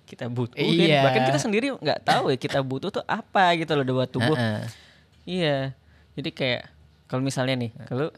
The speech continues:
Speaker 1: mau lo jajan atau pisa-, ataupun lagi milih-milih sesuatu yang lo konsumsi tuh perhatiin banget sih,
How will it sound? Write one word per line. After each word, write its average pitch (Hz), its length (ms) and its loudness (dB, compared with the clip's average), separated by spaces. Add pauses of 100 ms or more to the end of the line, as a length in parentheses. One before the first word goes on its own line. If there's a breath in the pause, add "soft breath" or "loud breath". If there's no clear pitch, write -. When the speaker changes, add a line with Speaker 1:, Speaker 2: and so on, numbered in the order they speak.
(140)
Speaker 1:
mau 127 280 0
lo 127 120 0
jajan 123 380 -4
atau 123 220 -8
pisa-, 127 340 -10
ataupun 127 520 -4
lagi 117 500 -4
milih-milih 117 580 -6
sesuatu 120 460 -8
yang 117 280 -6
lo 113 120 -8
konsumsi 120 480 -6
tuh 165 260 -8
perhatiin 123 460 -4
banget 127 240 -6
sih, - 140 -10